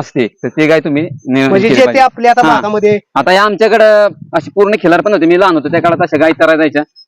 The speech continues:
Speaker 1: मला त्या काळात आठवलं की बाबा ह्या, ह्या गायी कशा आहेत, अशा, अशा गायी असायच्या थोड्याशा ग्रा-, गावरान, हा, गावठी.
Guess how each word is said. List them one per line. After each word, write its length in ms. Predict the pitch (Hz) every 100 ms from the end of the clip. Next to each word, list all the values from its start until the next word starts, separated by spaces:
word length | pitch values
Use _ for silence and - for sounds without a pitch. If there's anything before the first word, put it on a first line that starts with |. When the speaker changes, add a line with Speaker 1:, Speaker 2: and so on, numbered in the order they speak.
| -
Speaker 1:
मला 180 | 143
त्या 120 | 143 151
काळात 180 | 151
आठवलं 280 | 151 139 127
की 140 | 127 135
बाबा 180 | 131
ह्या, 200 | 131 139
ह्या 180 | 139 131
गायी 180 | 135 139
कशा 220 | - -
आहेत, 60 | 120
अशा, 500 | 113 113 _ _ 131
अशा 140 | 127
गायी 160 | 123 127
असायच्या 300 | 131 110 104
थोड्याशा 400 | 113 - 117 120
ग्रा-, 380 | 120 120 120 123
गावरान, 360 | 131 117 120
हा, 160 | 131 117
गावठी. 280 | 147 131